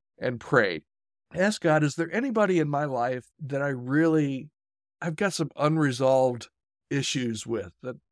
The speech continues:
that I should really go and have maybe that tough conversation, or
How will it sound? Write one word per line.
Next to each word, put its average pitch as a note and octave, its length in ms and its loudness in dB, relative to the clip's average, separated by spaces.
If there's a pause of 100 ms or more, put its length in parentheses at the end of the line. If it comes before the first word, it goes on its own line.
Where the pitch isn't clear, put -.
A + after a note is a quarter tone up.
(260)
that B2+ 160 -2
I C3 140 2
should B2+ 260 -4
really C3 320 0
go B2 400 0
and B2+ 180 -6
have C3+ 340 0
maybe D#3+ 220 6
that C#3 220 0
tough A#2+ 260 -4
conversation, G#2+ 920 -8
or A#2+ 160 -10